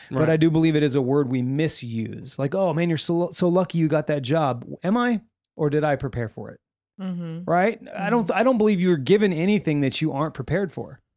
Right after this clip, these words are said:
Speaker 3: Mm-hmm.
Speaker 1: Period.
Speaker 3: Mm.
Speaker 1: Uh, I think you've prepared for it, and you, and, and because you prepared for it and you actually strived for it, you received it.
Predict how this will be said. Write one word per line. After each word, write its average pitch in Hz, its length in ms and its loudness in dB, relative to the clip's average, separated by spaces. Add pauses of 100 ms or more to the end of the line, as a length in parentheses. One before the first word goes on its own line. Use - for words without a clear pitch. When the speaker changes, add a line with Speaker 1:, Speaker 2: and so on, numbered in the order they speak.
(140)
Speaker 3:
Mm-hmm. 170 380 -8
Speaker 1:
Period. 151 480 2 (100)
Speaker 3:
Mm. 156 340 -10 (300)
Speaker 1:
Uh, 127 120 0
I 139 120 2
think 135 200 -2
you've 131 120 -6
prepared 160 400 0
for 190 260 2
it, 185 40 2
and 147 120 0
you, 139 120 0
and, 139 180 0
and 131 220 0
because 135 300 0
you 147 80 0
prepared 151 420 -2
for 160 240 2
it 175 40 -2
and 147 80 0
you 131 60 0
actually 127 280 -2
strived 135 540 0
for 156 300 0
it, 185 120 -8 (360)
you 117 140 -2
received 135 500 0
it. - 140 -10